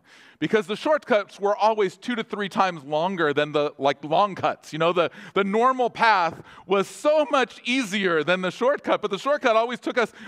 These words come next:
all kinds of interesting places that he wanted to see, or maybe he had no idea where he was going, I'm not really sure. But there was always this kind of long path around. God does that. He does, does that to us all the time,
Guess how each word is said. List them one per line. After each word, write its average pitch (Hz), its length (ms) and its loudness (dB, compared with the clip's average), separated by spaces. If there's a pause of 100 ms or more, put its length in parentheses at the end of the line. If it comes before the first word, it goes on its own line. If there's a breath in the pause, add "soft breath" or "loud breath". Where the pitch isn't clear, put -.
(100)
all 220 140 4
kinds 240 240 0
of 202 80 -2
interesting 214 420 -2
places 196 340 0
that 185 120 -2
he 196 60 -2
wanted 190 220 -2
to 180 80 -2
see, 196 260 -2
or 175 160 0
maybe 160 280 -4
he 147 160 -4
had 143 200 -2
no 143 100 -4
idea 139 200 -4
where 135 100 -4
he 127 40 -2
was 123 100 -6
going, 123 220 -4
I'm 117 100 -8
not 120 120 -4
really 117 160 -4
sure. 120 220 -6 (320 loud breath)
But 190 80 -2
there 214 100 2
was 220 120 0
always 247 200 2
this 214 140 -4
kind 226 160 2
of 170 60 -8
long 180 420 0
path 175 260 0
around. 160 280 0
God 220 220 -4
does 247 260 -4
that. 131 260 -2
He 160 80 -10
does, 208 220 -2
does 208 220 0
that 190 200 -2
to 180 120 -4
us 170 120 -8
all 214 260 0
the 247 100 -4
time, 202 420 -4